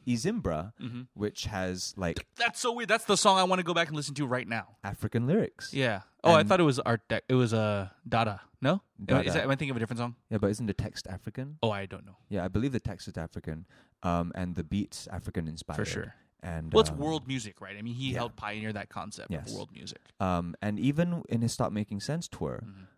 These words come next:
Speaker 1: um, he very consciously involved, like, uh, uh, uh, black musicians in
Speaker 2: Mm.
Speaker 1: songs that reflected more of a culturally, you know, R and B, Motowny, j-, uh,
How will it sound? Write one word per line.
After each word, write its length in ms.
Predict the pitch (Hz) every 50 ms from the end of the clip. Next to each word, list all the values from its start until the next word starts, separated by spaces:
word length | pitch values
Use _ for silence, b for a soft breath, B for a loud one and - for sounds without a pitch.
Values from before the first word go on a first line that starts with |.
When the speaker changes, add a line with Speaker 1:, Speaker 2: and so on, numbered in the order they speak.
| _ _
Speaker 1:
um, 360 | - - 85 85 82 85 82
he 160 | 80 92 104
very 260 | 92 80 90 92 107 113
consciously 800 | - - - 110 143 170 - - 170 - - - 82 73 67 -
involved, 680 | 85 85 82 78 80 78 78 80 80 80 78 - - -
like, 440 | - 85 80 76 76 73 - - - - - -
uh, 300 | 82 80 78 78 78 -
uh, 200 | - 82 80 76 -
uh, 120 | 80 78
black 340 | 76 78 - 85 82 - -
musicians 840 | 85 85 80 82 117 151 - - - 80 76 80 78 104 101 98 95 95
in 120 | 92 87
Speaker 2:
Mm. 40 | 87
Speaker 1:
songs 460 | - - - 90 87 90 90 87 87
that 160 | 80 87 82 - - _ _
reflected 640 | 82 85 87 - - - 95 87 - _ - 98 85
more 240 | 90 87 87 90 87
of 200 | - 90 90 - -
a 400 | - 85 85 82 82 82 82 b b b b b b _
culturally, 560 | - - 92 92 92 - - 104 92 90 90
you 340 | 87 87 85 90 113 139 123
know, 240 | 87 85 92 104 -
R 200 | - 80 82 87
and 160 | 85 82 85
B, 200 | 78 82 82 82
Motowny, 800 | 82 82 80 85 - - - 85 85 85 85 82 82 80 82 85 B B B B B B 98 92
j-, 140 | - - -
uh, 200 | 85 78 80